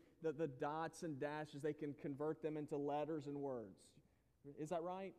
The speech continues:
Something like that? Okay. Because if not, this is not gonna make sense. This is gonna be a bad story, and I'm making it up. So anyway, so there's a guy who understands Morse code. He's gone to school for it. He's gonna apply for a job.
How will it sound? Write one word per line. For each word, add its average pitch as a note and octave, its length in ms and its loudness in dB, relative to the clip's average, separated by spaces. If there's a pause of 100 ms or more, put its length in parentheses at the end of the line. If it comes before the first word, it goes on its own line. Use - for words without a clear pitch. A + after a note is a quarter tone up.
Something F3 260 -4
like D#3 220 -8
that? D#3 220 -8 (200)
Okay. C#3+ 200 -10 (200)
Because D#3 240 -2
if - 100 -6
not, D#3+ 300 -2
this C#3+ 100 -10
is D3+ 120 -12
not C#3 120 -4
gonna C#3 120 -6
make C3+ 160 -8
sense. - 260 -12 (160)
This C3+ 80 -14
is - 60 -20
gonna D3 120 -4
be C3+ 60 0
a C3 60 -2
bad C3 240 0
story, B2+ 320 -2
and A#2+ 80 -6
I'm A#2+ 80 -4
making B2 240 -4
it A2 60 -8
up. G2+ 120 -10 (300)
So B3 100 2
anyway, G#3 300 4 (240)
so G3 120 4
there's G#3 180 6
a B3+ 40 2
guy E3 320 6
who F#3 160 4
understands F#3 500 0
Morse D#3 220 -2
code. A#2+ 260 -2
He's C3+ 120 -6
gone E3+ 140 0
to E3 40 -4
school F#3+ 340 2
for F3 220 2
it. D#3 80 0
He's C#3+ 120 -6
gonna D#3+ 160 0
apply D#3+ 260 -2
for D#3+ 160 -4
a D3 40 -2
job. D3 420 0